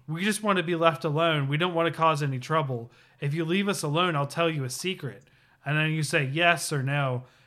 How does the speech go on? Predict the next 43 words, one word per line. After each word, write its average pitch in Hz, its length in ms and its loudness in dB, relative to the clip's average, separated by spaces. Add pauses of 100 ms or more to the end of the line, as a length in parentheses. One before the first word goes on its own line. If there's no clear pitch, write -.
(120)
And 160 60 -6
you 170 60 -2
say 190 180 4
no, 160 320 4
nothing 160 380 0
really 147 180 0
happens. 143 500 2
They 139 120 -2
just 131 200 -4
become, 139 360 -2
like, 127 200 -4
a 123 60 -8
normal 127 600 -2
aggressive 127 500 -4
stegosaurus 123 720 -8
in 131 100 -6
the 127 80 -4
game. 131 320 -4 (580)
Uh, 143 60 0
if 143 140 2
you 139 80 -2
say 139 180 0 (100)
yes, 180 580 2 (360)
they 156 100 2
actually 190 300 0
won't 156 300 -4
hurt 170 360 -2
you. 127 140 -4
They'll 127 160 -6
stand 135 360 -2
still, 143 280 -4
I 123 80 -4
think. 120 400 -12 (400)
But 147 220 2
he 143 140 -4
tells 175 340 2
you 156 120 -2
a 135 60 -2
secret. 143 560 -4
He 139 140 -4
says, 135 480 -2 (520)
"Hey, 170 420 0
um, 135 500 0